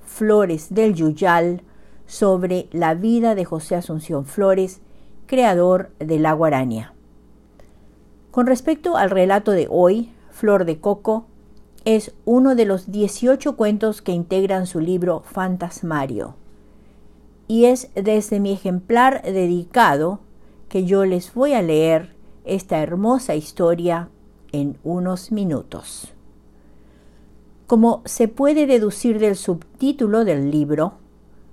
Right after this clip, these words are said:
Cuentos de la Guerra del Chaco, el tema de Flor de Coco tiene que ver con dicho conflicto bélico entre Paraguay y Bolivia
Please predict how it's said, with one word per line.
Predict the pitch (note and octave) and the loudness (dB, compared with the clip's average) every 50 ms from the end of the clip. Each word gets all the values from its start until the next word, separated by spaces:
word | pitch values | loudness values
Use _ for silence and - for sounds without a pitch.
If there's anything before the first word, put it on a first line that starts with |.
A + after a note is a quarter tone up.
| - - - | -20 -14 -6
Cuentos | - G#3 G#3+ G#3+ A3 A3 - A3+ A3+ A3 - - | -2 0 2 2 0 0 0 -2 -2 -2 -6 -6
de | - E3+ E3 E3+ | -4 0 0 2
la | D#3+ D#3 D#3 | 2 2 0
Guerra | E3 F3+ F#3 F3 D#3+ | 0 0 0 0 0
del | D3 C#3+ D3 D3 | -2 -2 -4 -6
Chaco, | - - F3+ F3+ F3+ - - G3 G3 - - - - - - - - - - - - - - - - - - - | -4 -2 -2 -2 -2 -4 -8 -8 -8 -10 -18 -20 -20 -20 -20 -20 -20 -20 -20 -20 -20 -20 -20 -20 -20 -14 -6 0
el | G#3 G#3+ G#3+ | 0 0 0
tema | G#3 - - B3+ C4+ C#4+ C#4+ C#4+ B3+ | 0 0 4 4 4 4 4 2 0
de | A3 G3+ | -2 -4
Flor | - - - - G#3+ G#3+ A3 A#3 A#3 - - | -6 -10 -6 -2 0 2 2 2 0 -2 -6
de | - F3 F#3 F3+ | -6 -6 -6 -6
Coco | - - G#3+ G#3+ G#3+ - - A3+ - - - - | -2 -2 -2 -2 -2 -2 -2 -2 -2 -4 -10 -8
tiene | - A3 A#3 A#3 A#3 A#3+ A#3+ | -2 0 2 2 2 2 0
que | A3+ G3+ | 0 0
ver | F#3+ G3 F#3+ G3 G3 G3 - - - | 0 2 2 2 0 0 -4 -8 -6
con | F#3+ F#3 F#3 F3+ | -6 -4 -4 -4
dicho | F#3 G#3 G3+ - A3+ A3 | -6 -8 -6 -6 -6 -4
conflicto | - F#3 F3 - - G3 F#3+ - - F3 E3 | -4 -4 -4 -4 -6 -6 -6 -2 -4 -4 -2
bélico | E3 G3 G#3 G#3+ A3 A3 G#3+ - - A3 A3 A3+ - - - - - - - - - | 0 0 0 0 0 -2 -4 -4 -4 -4 -4 -4 -10 -18 -20 -20 -20 -20 -18 -8 -2
entre | A3 A3+ A3+ A3+ - A#3 A3+ A3 - - - - - | 0 0 0 0 0 -2 -2 -4 -4 -6 -18 -12 -4
Paraguay | - A3+ A#3 A#3+ A#3+ A#3 G#3+ G3 G3 G3 G3 G3+ G3+ G3+ - | 0 2 2 4 2 2 0 0 0 0 0 0 -2 -4 -4
y | A3 A#3 A#3 | -4 -2 -2
Bolivia | G3 F#3 F3 E3 E3 D#3+ D#3+ D#3 F3 F3 E3+ F#3+ G#3 | 0 -2 -2 -4 -4 -6 -4 -2 -2 -2 -2 -2 -8